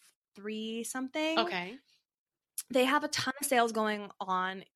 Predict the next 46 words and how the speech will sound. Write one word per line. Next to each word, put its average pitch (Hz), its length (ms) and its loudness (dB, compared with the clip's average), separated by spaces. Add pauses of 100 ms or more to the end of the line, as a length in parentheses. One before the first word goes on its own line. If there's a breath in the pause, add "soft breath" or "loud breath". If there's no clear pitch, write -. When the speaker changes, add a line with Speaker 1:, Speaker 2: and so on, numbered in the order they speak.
Speaker 1:
pretty 233 300 0
Speaker 2:
All 208 80 0
the - 20 8
time. 185 340 8
Yeah. 269 220 12
Speaker 1:
regularly. 311 280 2 (280 soft breath)
So 247 380 4
Speaker 2:
What's 226 180 10
it 226 60 12
Speaker 1:
on 226 60 10
Speaker 2:
called 240 220 4
again? 302 280 -6
Speaker 1:
Solo 220 380 0
Stove. - 460 -12 (180)
Speaker 2:
Solo 196 320 4
Speaker 1:
So 262 100 6
Speaker 2:
Stove. 247 240 4
And 240 120 2
we'll 285 160 0
include 277 340 -4
all 220 180 0
of 196 80 -8
these 196 160 -10
in 196 80 -8
the 180 80 -8
show - 180 -12
notes. - 360 -20 (160)
Speaker 1:
Yes. 214 320 -2
So - 300 -2 (140)
I 330 440 8
got 220 420 10 (120)
Chris 220 500 2
the 220 80 -2
bonfire 202 680 -2
one, 202 340 -12 (360 soft breath)
and 226 440 4
we 240 160 0
were 277 160 12
<laughs> - 240 6
out 262 320 2
for 294 120 0
brunch, 220 560 0 (460 loud breath)
and 247 420 6
<laughs> - 1160 2
I 262 180 6
was 285 220 2